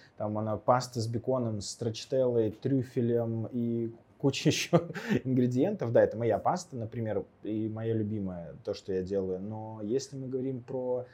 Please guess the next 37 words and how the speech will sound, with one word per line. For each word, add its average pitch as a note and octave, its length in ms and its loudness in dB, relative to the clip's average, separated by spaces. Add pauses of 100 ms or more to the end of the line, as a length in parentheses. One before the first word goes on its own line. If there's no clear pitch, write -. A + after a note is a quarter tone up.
(200)
остальные C3+ 460 -2
блюда C3+ 340 -2
в A#2 80 -2
меню, D3+ 580 0 (920)
я D#3 580 2
не D3 140 4
люблю D#3 240 6
скучную E3+ 500 0
еду, B2+ 320 4
не C3+ 140 4
люблю F3 220 8
вообще, - 240 2
когда A#2+ 240 2
скучно. F#2 560 -4 (160)
И B2 760 0 (600)
нет E3 320 2
чего-то D#3 380 2
одного, C3 580 4
чего - 280 -2
я B2 40 2
люблю, B2 340 4
или A#2 220 2
там A2+ 240 -2
нет D3 180 -2
одной B2+ 240 0
кухни, B2 600 0 (120)
э, G#2 460 -6
которую C3+ 340 0
я A2+ 140 2
люблю A2+ 560 0
там F2+ 200 -6
больше C3+ 440 4
или A2+ 100 2
меньше. A2 440 -2
Да, D#3+ 180 2
я A#2 180 4
скорее F3+ 500 4